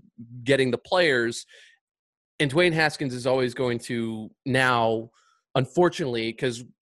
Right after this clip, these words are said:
he was, he was decent to media. He had such a great story for a while. He just didn't do himself any favors. It's always gonna stick with Bruce really, really long time.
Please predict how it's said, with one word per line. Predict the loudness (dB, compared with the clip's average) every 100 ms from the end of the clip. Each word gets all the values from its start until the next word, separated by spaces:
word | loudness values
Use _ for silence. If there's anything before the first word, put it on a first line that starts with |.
| _ _ _ _
he | -16 -6 -4
was, | -4 -4
he | -2
was | -2 -2 -10 _ -10
decent | -8 -4 -4 -2
to | -2
media. | 0 0 0 0 2 0 -2 -16 -20 _
He | -6
had | -4 0
such | 0 0
a | 0
great | -2 -2
story | -2 0 0 0 0 -4 -8 -14 _ -2
for | 0
a | 4
while. | 4 6 6 4 4 0 -6 -14
He | -14
just | -6 0
didn't | 0 2
do | 0
himself | 0 0 0
any | -2
favors. | -2 -2 -2 -2 -4 -6 -12 -20 _
It's | -4 2
always | 2
gonna | 2 -4
stick | -4 -10
with | -8
Bruce | -4 -4 -4 -14 -18 _ _ _ _ -10
really, | 0 4 4
really | 4 2 0
long | -2 -4
time. | -4 -4 -6 -10